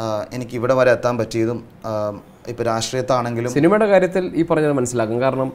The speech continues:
Speaker 2: ജീവിക്കാൻ വേണ്ടിയാണ് ആ സിനിമയിലേക്ക് പോയത്. പക്ഷേ രാഷ്ട്രീയത്തിലേക്ക് പോയത് ജീവിക്കാൻ
Speaker 1: രാഷ്ട്രീയത്തിന്റെ
Speaker 2: വേണ്ടിയാണ്.
Speaker 1: സെൻട്രൽ, ആ, സെൻട്രൽ മിനിസ്ട്രി, റൂളിംഗ് പാർട്ടിയുടെ, അതും Prime Minister of India, ആ, സെൻട്രൽ, ആ,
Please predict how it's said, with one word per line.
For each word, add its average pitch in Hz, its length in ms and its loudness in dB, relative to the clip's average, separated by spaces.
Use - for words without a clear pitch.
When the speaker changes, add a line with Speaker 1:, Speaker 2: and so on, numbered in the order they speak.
Speaker 2:
ജീവിക്കാൻ 170 300 6
വേണ്ടിയാണ് 123 380 2
ആ 123 220 -4
സിനിമയിലേക്ക് 127 420 0
പോയത്. 117 200 -6
പക്ഷേ 175 220 -4
രാഷ്ട്രീയത്തിലേക്ക് 202 680 -4
പോയത് 196 140 -2
ജീവിക്കാൻ 160 120 0
Speaker 1:
രാഷ്ട്രീയത്തിന്റെ 190 420 2
Speaker 2:
വേണ്ടിയാണ്. 147 300 4
Speaker 1:
സെൻട്രൽ, 170 300 0
ആ, 123 140 2
സെൻട്രൽ 151 440 0
മിനിസ്ട്രി, 113 420 -6
റൂളിംഗ് 143 420 -2
പാർട്ടിയുടെ, 120 520 -2
അതും 131 240 -6
Prime 117 240 -2
Minister 139 320 -4
of 113 60 -6
India, 117 300 0
ആ, - 20 -2
സെൻട്രൽ, 113 400 -4
ആ, - 20 -8